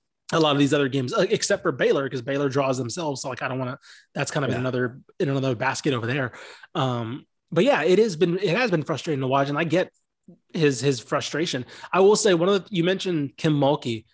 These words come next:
Speaker 1: and I think it's just, it, it shows the difference between, like,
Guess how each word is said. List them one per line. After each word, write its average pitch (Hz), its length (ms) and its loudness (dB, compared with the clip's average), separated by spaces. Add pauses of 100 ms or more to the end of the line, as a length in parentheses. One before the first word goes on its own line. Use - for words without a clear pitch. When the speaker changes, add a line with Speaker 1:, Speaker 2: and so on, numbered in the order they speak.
(580)
Speaker 1:
and 151 420 0 (180)
I - 100 -4
think 277 200 2
it's - 140 2
just, 190 200 -6
it, 156 280 -2
it 208 240 -2
shows 220 400 4
the 185 80 4
difference 185 440 0
between, 151 640 -2 (960)
like, 139 460 0